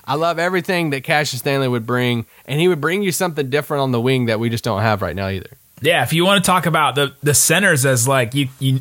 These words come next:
Speaker 2: need different kinds of centers to, you know, one is a lob threat, one's a big body, one's a, you know, s-, space the floor. You, the,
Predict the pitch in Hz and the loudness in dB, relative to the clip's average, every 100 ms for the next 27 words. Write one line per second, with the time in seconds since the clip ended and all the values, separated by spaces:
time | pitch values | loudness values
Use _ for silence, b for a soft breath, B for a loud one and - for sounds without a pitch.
0 | - 135 151 139 135 143 143 123 147 131 | -2 0 2 2 0 0 0 0 0 0
1 | - 147 139 135 127 - 127 113 123 113 | 0 0 2 2 0 0 -2 0 -2 -2
2 | 120 131 110 120 151 143 151 139 131 127 | 0 0 -2 0 2 0 0 0 0 -2
3 | 113 110 135 117 143 131 131 127 131 131 | -2 -2 -2 2 2 2 0 -2 -2 -2
4 | 120 117 107 117 104 101 - - - - | 0 -2 -2 -4 -4 -4 -10 -14 -20 -20
5 | B B - 175 135 147 131 156 160 147 | B B -4 -2 -2 -4 -2 0 2 0
6 | 165 175 185 | -4 -2 -4